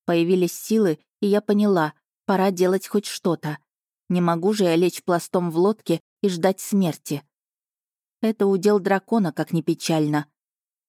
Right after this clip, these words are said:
Он так и лежит на днище шлюпки, распластанный, ноги закинуты на борт. Вздохнув, я собралась силами и подтянула его повыше. Конечно, сделать это оказалось очень непросто.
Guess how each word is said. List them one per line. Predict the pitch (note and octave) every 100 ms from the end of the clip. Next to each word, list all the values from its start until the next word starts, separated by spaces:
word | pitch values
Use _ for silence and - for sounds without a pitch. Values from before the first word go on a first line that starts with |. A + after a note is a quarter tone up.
| _ _ -
Он | G3+ G3
так | G3+ G3 G3
и |
лежит | F#3+ F#3 G3+ G3
на | E3+
днище | D#3 E3+ E3 -
шлюпки, | D3+ F#3 F#3+ _ D#3 - _ -
распластанный, | F3+ - F#3 F#3 - - D#3+ D#3 - _ -
ноги | G3+ G3 F#3+
закинуты | E3+ E3 F#3+ F#3 F#3
на | F#3 D#3+ C#3+
борт. | C#3+ - - _ _ _ _ _ _ _ _ -
Вздохнув, | D#3+ D#3 D#3 D#3+ - G3 - _ _ _
я | G#3 G#3
собралась | G3 F3 F3+ F#3 F3
силами | - - A3+ G#3 G3+ - _ -
и | B3
подтянула | - G#3+ - G3+ G#3 G#3+
его | G#3 F3 F3+
повыше. | - F#3 E3 C3+ - D3 _ _ _ _ _ _ _
Конечно, | E3+ D#3+ D#3+ - E3
сделать | D3+ D#3+ G3 F3+
это | E3+ F3+
оказалось | E3 E3 D#3 F#3 F#3 -
очень | F3+ - F#3+
непросто. | G#3 - F#3 - - C#3+